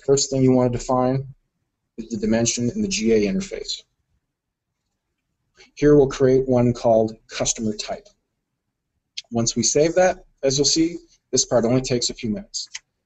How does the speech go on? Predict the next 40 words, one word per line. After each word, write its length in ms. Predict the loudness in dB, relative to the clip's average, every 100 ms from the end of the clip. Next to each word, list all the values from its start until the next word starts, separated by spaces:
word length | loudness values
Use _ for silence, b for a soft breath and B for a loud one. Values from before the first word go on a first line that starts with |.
| _ _ _ _ _ _ _
Then 500 | 0 2 2 0 -6 -14 _ _ _
we'll 140 | -2 2
get 160 | 0
some 160 | 0 0
JavaScript 500 | 4 2 0 -10 -12
code. 140 | -16 -16 _ _ -4
This 220 | -2 0
is 100 | 0
where 140 | 2
you'll 120 | 4 4
need 200 | 2 -2
to 120 | -2
work 240 | -2 -2
with 100 | -8
the 60 | -14
developer. 480 | -10 -2 -2 -2 _ _ _
But 80 | -2
as 180 | -2 -2
you 80 | -6
can 140 | -2
see 260 | -2 -2 -6
here, 340 | -2 0 -2 B B -8
we're 80 | -4
setting 360 | 0 2 2
a 60 | 2
dimension, 560 | 2 0 -2 -4 -8 _ _ _
and 100 | -4
that's 180 | -4 -2
the 80 | -2
dimension 420 | 0 0 0 -2
that 100 | -2
needs 240 | -2 -2 -2
a 40 |
value. 380 | 0 -2 -4 -14 _ _ _
Here 160 | -2
we 160 | 0 0
can 100 | -2
insert 440 | -2 -2 0 0
a 40 | 2
variable 540 | 2 2 2 -2 -8